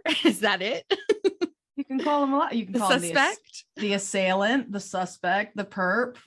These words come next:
Speaker 2: There's lots of words.
Speaker 1: So this woman, it turns out, she was, by the way, oh, I hope you guys can't all hear my dog, but I feel like you probably can.
Speaker 2: Yep, totally can.
Speaker 1: Who was found.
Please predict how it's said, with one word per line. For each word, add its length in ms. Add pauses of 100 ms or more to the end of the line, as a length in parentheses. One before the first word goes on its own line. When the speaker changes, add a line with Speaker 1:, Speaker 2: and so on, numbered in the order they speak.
(200)
Speaker 2:
There's 160
lots 220
of 60
words. 340 (380)
Speaker 1:
So 580
this 240
woman, 400 (100)
it 140
turns 340
out, 340
she 340
was, 300
by 200
the 120
way, 580
oh, 80
I 80
hope 360
you 140
guys 320
can't 240
all 120
hear 160
my 120
dog, 480
but 100
I 100
feel 220 (140)
like 240
you 80
probably 480
can. 460 (280)
Speaker 2:
Yep, 160 (120)
totally 320
can. 220
Speaker 1:
Who 380
was 300
found. 720